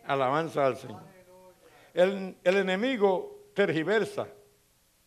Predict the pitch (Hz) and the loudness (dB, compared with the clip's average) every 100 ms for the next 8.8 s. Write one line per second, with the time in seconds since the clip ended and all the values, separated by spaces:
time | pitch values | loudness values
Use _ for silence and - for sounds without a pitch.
0 | _ _ _ _ - 143 160 202 202 185 | _ _ _ _ -20 -6 2 4 4 2
1 | 208 190 175 165 165 135 190 170 139 143 | 0 0 0 -2 -4 -2 -4 -2 -4 -4
2 | 151 165 - 170 139 147 180 - 156 135 | -6 -6 -4 -4 -2 -4 -6 -4 -2 0
3 | 135 139 135 147 135 185 - _ _ _ | -2 -4 -4 -6 -8 -12 -20 _ _ _
4 | _ _ _ _ _ _ _ _ _ _ | _ _ _ _ _ _ _ _ _ _
5 | - 147 139 160 165 151 143 127 127 113 | -2 0 2 2 0 0 -2 -2 -14 -14
6 | - _ _ _ _ _ _ _ _ - | -20 _ _ _ _ _ _ _ _ -4
7 | 143 208 208 208 202 175 190 180 180 190 | -2 0 0 0 -2 -6 -6 0 2 2
8 | 175 165 151 127 170 170 - - | 0 -2 0 -2 -2 -8 -10 -20